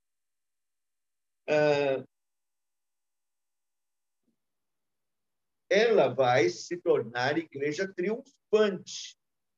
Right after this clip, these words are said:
na, claro, na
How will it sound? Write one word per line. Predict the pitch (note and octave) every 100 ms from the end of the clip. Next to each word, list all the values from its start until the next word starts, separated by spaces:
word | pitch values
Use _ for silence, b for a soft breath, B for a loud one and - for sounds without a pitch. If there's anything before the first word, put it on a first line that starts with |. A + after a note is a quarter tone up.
| _ _ _ _ _ _
na, | D#3+ E3 F#3+ - _ _ -
claro, | D3 A#2+ B2+ D3+ - _
na | C3+ C3+ C#3 D3